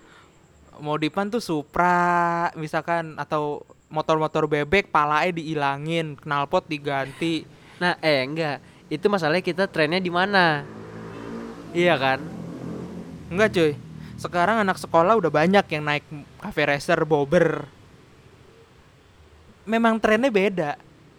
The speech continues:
Speaker 2: Enggak, masalahnya gini.
Speaker 1: Saat itu internet susah.
Speaker 2: Iya, itu masalahnya.
Speaker 1: Tidak semudah sekarang
Speaker 2: Iya.
Speaker 1: terjangkau, ya kan?
Speaker 2: Iya.
Speaker 1: Jadi, pacuan kita tuh masih
Speaker 2: Lingkungan.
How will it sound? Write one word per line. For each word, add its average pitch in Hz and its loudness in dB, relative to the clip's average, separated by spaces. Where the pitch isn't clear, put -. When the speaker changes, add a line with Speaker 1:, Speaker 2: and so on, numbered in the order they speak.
Speaker 2:
Enggak, 131 -10
masalahnya 180 -4
gini. 151 -2
Speaker 1:
Saat 214 2
itu 247 0
internet 285 2
susah. 190 4
Speaker 2:
Iya, 165 2
itu 190 -2
masalahnya. 165 2
Speaker 1:
Tidak 185 6
semudah 185 2
sekarang 185 2
Speaker 2:
Iya. 165 -6
Speaker 1:
terjangkau, 147 6
ya 143 2
kan? 165 2
Speaker 2:
Iya. 165 4
Speaker 1:
Jadi, 247 2
pacuan 202 6
kita 208 4
tuh 302 2
masih 269 2
Speaker 2:
Lingkungan. 165 -2